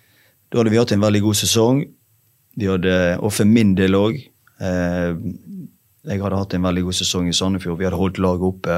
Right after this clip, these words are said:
Vi hadde gjort en strålende innsats i Eliteserien den, det året der. Og så slo vi Rosenborg på Lerkendal, som alle husker,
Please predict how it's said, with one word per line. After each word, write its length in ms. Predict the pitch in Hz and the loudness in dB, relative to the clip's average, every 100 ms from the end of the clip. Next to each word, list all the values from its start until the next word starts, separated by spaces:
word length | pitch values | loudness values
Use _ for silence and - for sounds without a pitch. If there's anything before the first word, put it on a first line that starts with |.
| 92 | -2
Vi 100 | 98 | -4
hadde 220 | 90 87 87 101 110 | -4 -2 -2 -4 -2
gjort 300 | 104 - 92 | -4 -4 -6
en 160 | 87 - - | -6 -6 -6
strålende 680 | - - 101 98 92 85 87 | -6 -4 0 0 0 -2 -4
innsats 480 | 87 - - 101 - | -4 -2 -4 -4 -6
i 120 | 107 98 | -4 -6
Eliteserien 800 | 87 82 82 80 - 87 92 87 | -6 -6 -6 -6 -4 -4 -6 -4
den, 360 | 85 82 85 | -6 -6 -6
det 120 | 95 | -4
året 280 | 87 82 85 | -2 -2 -4
der. 180 | 85 107 - _ - - - - - _ _ _ _ _ - | -6 -8 -14 _ -20 -20 -20 -20 -20 _ _ _ _ _ 0
Og 80 | 147 | 2
så 120 | 156 | 2
slo 240 | - 170 160 | 2 4 6
vi 100 | 135 | 6
Rosenborg 540 | 135 143 - 139 127 120 | 6 4 4 4 4 4
på 80 | 123 | 4
Lerkendal, 640 | 131 131 135 120 123 143 147 - _ _ | 2 4 4 6 6 4 0 -12 _ _
som 200 | - 120 | -4 2
alle 200 | 123 120 | 4 4
husker, 560 | 120 - 120 117 123 | 4 2 4 4 4